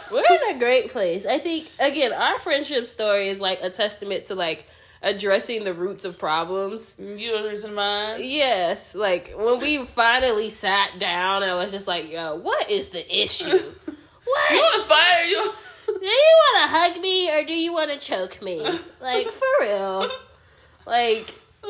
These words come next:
Speaker 2: once you get past all that nonsense and you can sit down and see the person for their core,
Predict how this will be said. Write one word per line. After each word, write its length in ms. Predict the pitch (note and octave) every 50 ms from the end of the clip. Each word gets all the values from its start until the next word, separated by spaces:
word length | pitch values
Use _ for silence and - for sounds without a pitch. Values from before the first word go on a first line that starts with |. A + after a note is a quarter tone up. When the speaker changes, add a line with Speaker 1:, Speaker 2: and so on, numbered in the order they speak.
| A4+ B4 B4 B4+ B4+ B4+ B4 B4 B4 A#4+ A#4+ -
Speaker 2:
once 460 | G#3 A3 B3+ D4+ F#4+ A4 A4+ A4+ -
you 140 | A4 G#4+ F4
get 280 | - B3+ C4 B3+ B3 A3
past 380 | - B3 A3 A3+ A3+ B3 -
all 240 | - - G#3+ G#3+ G#3+ G#3+
that 220 | G3 F3+ D3+ C3+
nonsense 760 | E3+ E3 E3+ F3 F#3 G#3 A3 G#3+ - F#3+ G#3 G#3+ G3 E3+ -
and 140 | - D#3+ F#3
you 100 | G#3+ A3+
can 160 | A3 - G3+ F#3+
sit 320 | F#3+ - - G3 G3 G3
down 300 | - F3 E3+ F3+ F#3 F#3
and 100 | F3+ F#3
see 180 | F#3 - G3 G3
the 100 | F3+ F3+ E3+
person 540 | E3+ - - - E3 F3+ F#3 - F#3+ F3 F#3
for 240 | - E3+ E3 E3+ F3
their 220 | E3+ D3 D3 D#3
core, 680 | D3+ - - - E3+ E3 E3+ F3 F3+ F3+ F3+ F3+ G3 G3